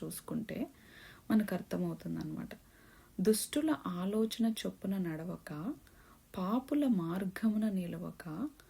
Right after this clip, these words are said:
అపహాసకులు కూర్చుండు చోటున కూర్చుండక,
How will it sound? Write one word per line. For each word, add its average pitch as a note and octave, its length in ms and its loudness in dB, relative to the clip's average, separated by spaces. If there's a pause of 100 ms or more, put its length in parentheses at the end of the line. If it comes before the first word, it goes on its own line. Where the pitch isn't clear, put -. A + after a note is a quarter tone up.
(320)
అపహాసకులు A3+ 1040 2
కూర్చుండు G#3 640 -2
చోటున F#3 540 -4
కూర్చుండక, - 960 -8